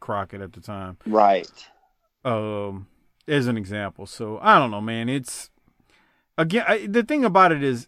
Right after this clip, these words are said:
Speaker 1: it's too much. I mean, it, they did it over two nights, but it's still, like,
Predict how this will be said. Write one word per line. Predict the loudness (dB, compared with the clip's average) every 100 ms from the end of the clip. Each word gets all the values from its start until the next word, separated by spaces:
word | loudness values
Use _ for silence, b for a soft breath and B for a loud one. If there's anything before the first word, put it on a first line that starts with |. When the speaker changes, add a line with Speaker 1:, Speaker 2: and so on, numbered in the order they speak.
| _
Speaker 1:
it's | -14 -14
too | -8 -2 0
much. | 2 2 0 -8 -16 -20 _ _ _ -8
I | -4
mean, | -2 -2
it, | -2 -6 0
they | 0
did | 2 2
it | 2
over | 2
two | -2 -4 -2
nights, | 0 -2 -4 -8
but | -10
it's | -8
still, | -6 -2 0 0 0
like, | -4 -6